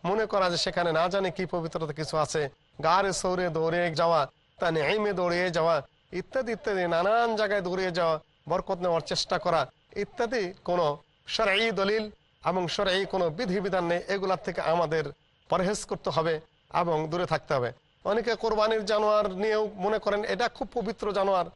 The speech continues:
জানোয়ারের পেশাব পায়খানা পর্যন্ত তারা সংগ্রহ করার চেষ্টা করেন। এই আল্লাহ পাক সোজা বলেছেন, "ফাইদা ওয়াজাবাত জুনুবুহা ফাকুলু মিনহা", যখন উট পড়ে গেল বা জীবজন্তু পড়ে গেল, তখন তোমরা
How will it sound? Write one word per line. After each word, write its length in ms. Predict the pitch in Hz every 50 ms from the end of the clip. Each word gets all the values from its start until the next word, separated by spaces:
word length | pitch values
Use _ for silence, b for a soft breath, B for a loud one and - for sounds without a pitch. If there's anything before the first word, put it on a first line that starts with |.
| _ _ _ _ _ -
জানোয়ারের 400 | 160 170 196 190 190 180 185 180
পেশাব 320 | 175 214 180 - 190 175 - -
পায়খানা 360 | 196 196 185 - 185 180 175
পর্যন্ত 440 | 160 180 175 165 175 180 175 160 180
তারা 320 | 175 - 165 160 160 151 - _ _ -
সংগ্রহ 380 | - - 240 254 240 220 196 190
করার 180 | 180 185 180 165
চেষ্টা 340 | - 170 - - - 160
করেন। 280 | 143 165 151 143 131 127 - _ _ _ _
এই 80 | 226 196
আল্লাহ 280 | 180 196 214 220 233
পাক 160 | 208 240 214 -
সোজা 280 | - 214 196 220 226
বলেছেন, 420 | 202 196 196 220 - 226 190 165 156 - _ _ _ _ -
"ফাইদা 380 | 190 220 214 214 208 220 214
ওয়াজাবাত 480 | 220 214 214 214 202 220 208 214 214 190
জুনুবুহা 800 | 185 165 180 196 202 214 220 202 196 190 208 185 208 214 214 214 214 - _ _ -
ফাকুলু 520 | - 190 185 185 208 202 196 214 226 214
মিনহা", 520 | 202 202 214 220 208 - 208 208 214 220 214 214 - _ _ _ _ - 208
যখন 500 | 180 240 262 - 302 320 302 294 269 202 185 - _ _ -
উট 180 | 247 262 - - -
পড়ে 240 | - 294 311 330 311
গেল 240 | 233 202 190 202 226
বা 160 | 254 247 240
জীবজন্তু 460 | 190 196 220 185 180 208 196 170 196
পড়ে 280 | 165 - 208 202 196 185
গেল, 200 | 175 160 160 165 - _ _ _ _ -
তখন 320 | - 214 - 208 196 185 175
তোমরা 400 | - 185 170 160 156 151 151